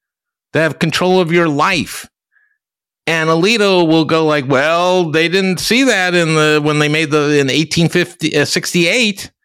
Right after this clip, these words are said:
Well, no, women couldn't vote in eighteen sixty-eight. It's changed. It's changed.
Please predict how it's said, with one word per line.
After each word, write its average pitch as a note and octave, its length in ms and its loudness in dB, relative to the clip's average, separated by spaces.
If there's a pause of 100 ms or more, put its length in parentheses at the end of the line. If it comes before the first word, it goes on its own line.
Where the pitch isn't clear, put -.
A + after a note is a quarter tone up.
(460)
Well, D4+ 140 2
no, D#4+ 360 2
women A#3 300 2
couldn't B3 360 0
vote B3 300 2
in F#3+ 120 2
eighteen A#2+ 340 -2
sixty-eight. F2+ 800 -2 (1900)
It's G#3 260 -4
changed. F#3+ 760 -2 (1700)
It's - 320 -2
changed. C#3 880 -2